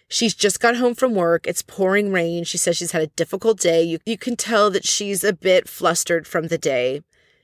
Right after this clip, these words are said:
She says, "It's raining cats in buckets." I love it. Avery's doing homework at the table, and she asks Avery for help getting ready for her cocktail look.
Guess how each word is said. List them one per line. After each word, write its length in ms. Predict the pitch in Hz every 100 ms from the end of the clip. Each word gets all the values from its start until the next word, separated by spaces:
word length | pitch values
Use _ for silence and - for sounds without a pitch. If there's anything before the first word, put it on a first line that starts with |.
| _
She 220 | 214 262
says, 380 | - 202 185 -
"It's 260 | 220 - 202
raining 340 | 208 202 196
cats 340 | - 185 180
in 140 | 170 160
buckets." 640 | - 165 - 151 165 - -
I 100 | 160
love 240 | 156 151 -
it. 220 | 113 - _ _
Avery's 380 | 262 277 285 240
doing 260 | 262 240 220
homework 320 | 220 196 190
at 100 | 202
the 80 | 202
table, 640 | - 180 165 165 160 160 - _ _ _ _
and 240 | 220 208
she 160 | 190 185
asks 300 | 190 190 -
Avery 240 | 190 185 190
for 180 | - 180
help 400 | 175 151 143 -
getting 380 | 170 151 156 160
ready 240 | 120 143
for 220 | 147 -
her 160 | 147 170
cocktail 520 | - 107 - - 82
look. 360 | 82 71 -